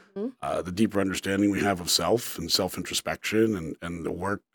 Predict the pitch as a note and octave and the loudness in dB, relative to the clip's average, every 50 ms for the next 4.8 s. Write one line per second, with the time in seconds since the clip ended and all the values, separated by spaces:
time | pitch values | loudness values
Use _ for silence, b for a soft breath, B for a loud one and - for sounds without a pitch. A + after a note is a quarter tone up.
0 | _ _ F#2 G2 F#2+ - G2+ G2 F#2+ F2+ G2 F2+ F2 F#2+ - - A2+ B2 A2+ G2+ | _ _ -8 -6 -4 -2 -2 0 2 2 2 2 0 -2 4 6 6 8 8 6
1 | D#2+ D2 - - _ - - - - D2+ - - - C2+ D#2+ F#2+ G#2 G2 G2 G2 | 4 0 -4 -8 _ -18 -16 -14 -10 -10 -10 -8 -10 -6 -4 -4 -2 -2 0 4
2 | F#2+ G2 A2+ - - _ B B B B B B B _ _ _ - - - - | 6 6 6 4 2 _ B B B B B B B _ _ _ -6 -6 -2 4
3 | A2 A2 G#2+ G2 G2+ A2 G#2 F#2+ F#2+ F#2 G2 G2 G2+ A2 A2+ A#2 A2 F#2+ G2 F#2 | 6 6 6 8 6 4 4 4 2 2 2 4 6 8 8 8 8 6 0 0
4 | F2+ F#2 G2 F#2 F2+ G2+ G#2 F#2+ - - A#2 C3 A#2+ A#2+ A2+ | 0 0 0 2 4 2 2 2 4 4 4 4 4 2 -2